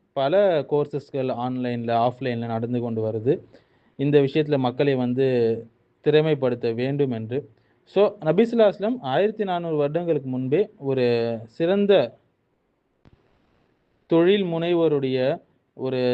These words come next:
வெற்றிகரமான தொழில் முனைவருடைய சிகரமாக அவங்க தெரிஞ்சாங்க, ஒரு ரோல் மாடலாக திகழ்ந்தாங்க.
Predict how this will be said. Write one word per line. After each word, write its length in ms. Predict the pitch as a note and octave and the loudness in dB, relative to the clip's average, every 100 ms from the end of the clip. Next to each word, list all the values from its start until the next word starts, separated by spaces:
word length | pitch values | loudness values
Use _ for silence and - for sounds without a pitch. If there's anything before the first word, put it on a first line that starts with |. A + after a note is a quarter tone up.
| B2 B2+ | 2 0
வெற்றிகரமான 760 | C#3+ G3 F#3+ F#3 F3 F3 F#3+ E3+ | 0 2 2 2 0 -2 -2 -2
தொழில் 260 | E3+ F3+ | -2 -2
முனைவருடைய 420 | E3 D#3 D3 C#3 | -2 0 0 0
சிகரமாக 580 | C3 D#3 F3+ G3 F3 E3+ | -4 -2 0 0 0 0
அவங்க 280 | D3+ B2 B2 | 0 -2 -2
தெரிஞ்சாங்க, 400 | B2+ B2+ A#2 G#2+ C#3 | -2 0 -2 -2 -6
ஒரு 160 | C3 | 0
ரோல் 240 | D#3 G3+ F#3+ | 2 2 2
மாடலாக 520 | D3 D#3 D#3 D3 D3+ | 0 2 2 2 0
திகழ்ந்தாங்க. 460 | C3 A#2+ A2+ G#2 | -2 -6 -8 -10